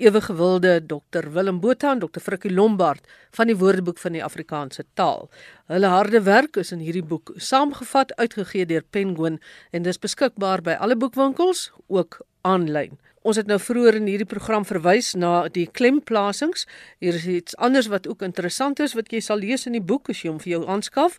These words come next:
en dit is oorlaai en oorlaai, en ook die woord voorkom en voorkom, waar die klem in sommige gevalle aan die begin van die woord is en die ander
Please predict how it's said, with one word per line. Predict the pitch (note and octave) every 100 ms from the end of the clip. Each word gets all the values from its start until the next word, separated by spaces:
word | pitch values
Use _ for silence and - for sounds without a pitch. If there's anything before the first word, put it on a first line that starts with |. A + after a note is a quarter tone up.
| - - - -
en | E3+
dit | E3+ F3+
is | - -
oorlaai | C4+ E4+ D4 F#3+ E3 E3 E3 - _
en | F#3 F3 F3
oorlaai, | G3 F#3+ F3 D#3+ F#3+ F3 - - _ - _ -
en | E3
ook | F#3 E3 G3
die |
woord | D#3 E3+ E3+ -
voorkom | - - C#4 D#4+ D#4 - D#4+ G#4+ - _ -
en | F3 E3
voorkom, | - F3 E3 - - A3 E3 - _ - - -
waar | E3 E3+ E3+
die | E3
klem | - G#3 F#3 F3+
in | D#3+
sommige | F#3+ F#3 E3+
gevalle | F3 F3 F#3 F3
aan | E3
die | D3+
begin | D#3+ - C#4+ C#4+
van | C#4
die | C4
woord | A3+ A#3 -
is | D#4 - - - -
en | E3+ E3 D#3
die | -
ander | F#3 F#3